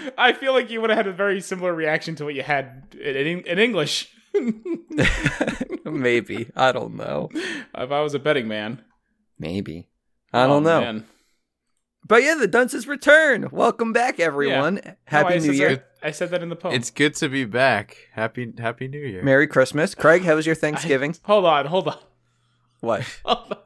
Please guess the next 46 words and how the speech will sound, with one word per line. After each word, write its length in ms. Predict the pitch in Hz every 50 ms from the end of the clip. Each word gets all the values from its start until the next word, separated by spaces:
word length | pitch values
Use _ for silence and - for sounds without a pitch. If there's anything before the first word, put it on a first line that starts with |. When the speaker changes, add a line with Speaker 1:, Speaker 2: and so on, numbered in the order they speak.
| -
Speaker 1:
on. 160 | - - - - _ _ _ _ - 427 440 415 349 -
So 240 | - - 262 269
Speaker 3:
Hey, 80 | 277 -
Speaker 1:
when, 240 | 302 330 - - 370
Speaker 3:
when 0 |
was 80 | - 359 403
the 60 | 440
Speaker 1:
when, 20 | 453 -
Speaker 3:
last 260 | - - - - -
Speaker 1:
when 180 | 285 370 415 440
do 120 | 440 403
we 120 | 403 381 349
get 120 | 370 370 370
to 80 | 427
stop 280 | - - 294 294 262 277
saying 300 | - 277 254 233 220 214
Happy 280 | 220 208 202 - 170
New 120 | 165 165 156
Year? 280 | 139 127 117 110 120 - _ _ _ -
We're 200 | 202 247 294 285
a 40 | 269
month, 380 | 277 302 349 370 - - - 302
we're 160 | 311 302 311 285 277
a 60 | 285
month 240 | 339 381 403 381 302
into 260 | 262 254 247 240 240
it. 120 | 247 240
By 120 | 233 269 285
the 60 | 277
time 220 | 277 285 320 302 311
this 160 | 381 392 -
is 80 | 302 254
released, 560 | 262 233 220 220 214 214 202 214 - - -
it's 120 | 208 190 -
gonna 180 | 233 220 220
be 120 | 196 208 196
well 220 | 190 208 208 202 196
over 180 | 190 165 156
Speaker 3:
It's 100 | 160 143
Speaker 1:
that. 140 | 135 127 127
Speaker 3:
February, 540 | 135 175 180 147 120 120 120 117 117 117 120
Speaker 1:
<laughs> 20 |
Yeah. 60 | 123 123
Speaker 3:
actually. 640 | 131 - - - - 311 269 202 165 156 151 156
Yeah. 460 | - 180 151 131 147 - 185 190 165 175
Speaker 1:
So, 480 | 240 262 254 240 220 208 196 185 -